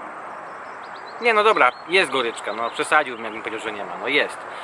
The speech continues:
Ale nie jest jakaś tam masakrująca, nie jest zalego-, nie jest zalegająca, alkoholu kompletnie nie czuć, pomimo prawie ośmiu procent.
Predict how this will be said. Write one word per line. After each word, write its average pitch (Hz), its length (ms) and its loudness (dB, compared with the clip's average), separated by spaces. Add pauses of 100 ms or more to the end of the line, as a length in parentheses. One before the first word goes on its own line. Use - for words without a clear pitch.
(340)
Ale 233 200 6
nie 240 120 -2
jest 226 200 4
jakaś 196 180 0
tam 185 140 2
masakrująca, 175 840 4 (300)
nie 170 160 2
jest 208 180 2
zalego-, 180 480 4
nie 214 160 4
jest 185 140 4
zalegająca, 156 720 4
alkoholu 180 440 2
kompletnie 220 560 4
nie 139 160 -2
czuć, - 160 -8
pomimo 147 320 0
prawie 151 360 2
ośmiu 151 360 -2
procent. 131 420 0